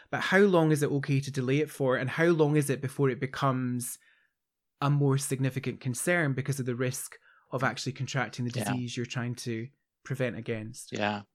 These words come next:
Speaker 2: yeah, I think that's very interesting. I think it, obviously the pandemic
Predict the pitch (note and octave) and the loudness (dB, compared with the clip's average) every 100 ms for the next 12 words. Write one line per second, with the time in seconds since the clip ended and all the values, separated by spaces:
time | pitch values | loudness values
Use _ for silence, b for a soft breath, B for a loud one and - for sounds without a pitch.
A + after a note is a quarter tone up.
0 | _ D3+ C#3+ B2 A2+ A2 G#2+ C3 B2 A#2+ | _ -20 -14 -8 -6 2 2 2 4 4
1 | A#2+ - A2+ A2+ A2+ - A2+ G2 A2+ A2+ | 6 8 8 8 6 6 4 6 8 8
2 | C3 B2+ B2 C#3 - D3+ C3+ C3 D3 C3+ | 10 8 8 6 4 8 8 10 10 10
3 | C3 C3 B2+ B2 B2 | 10 10 10 8 8